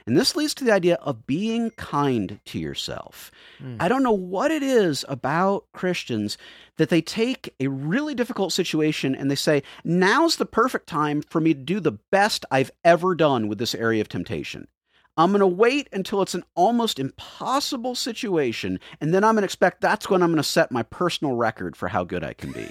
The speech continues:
Speaker 2: <laughs>
Speaker 1: That is not how to do it, man. Um, I think it's worth praying up and going to the Lord and asking, "Is this a season where we're trying to, to boldly surge ahead and gain ground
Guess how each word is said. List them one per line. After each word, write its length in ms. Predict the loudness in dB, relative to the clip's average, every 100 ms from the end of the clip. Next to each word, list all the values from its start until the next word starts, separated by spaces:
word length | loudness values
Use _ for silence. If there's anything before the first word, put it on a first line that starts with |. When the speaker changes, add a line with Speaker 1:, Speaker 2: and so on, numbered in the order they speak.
| 0
Speaker 2:
<laughs> 120 | 0 0 -4 -4 -2 -2 -2 -2
Speaker 1:
That 340 | 0 0 -2
is 320 | -2 0 -2
not 760 | 0 2 4 4 4 2 0 -6
how 280 | -8 0 0
to 160 | 0 -4
do 280 | -4 -2 -2
it, 100 | -4 -4
man. 440 | -2 0 2 0 -6 -14 -20 -8
Um, 500 | 2 4 4 4 0 -4 _ _ _ _ _ -2
I 160 | 2 4
think 180 | 4 0
it's 160 | -2
worth 520 | -2 2 2 2 -2 -16
praying 500 | -2 2 2 0 0
up 160 | 0
and 140 | 0 2
going 240 | 2 2
to 40 |
the 60 | 0
Lord 260 | 0 0 0
and 80 |
asking, 480 | -2 -2 -2 -2 -2 -4 -12 -8
"Is 200 | -4 0
this 240 | 2 2 2
a 60 | -2
season 440 | -2 -2 -2 -2
where 200 | -2 0
we're 140 | 2 2
trying 400 | 2 2 2 0
to, 340 | 2 2 0 -4 -20 -4
to 100 | -2
boldly 680 | -2 4 8 8 6 0 -2
surge 560 | 0 4 6 8 6 4
ahead 400 | 2 2 2 2
and 260 | -2 -2
gain 420 | 2 4 4 0
ground 560 | 2 4 6 4 4 0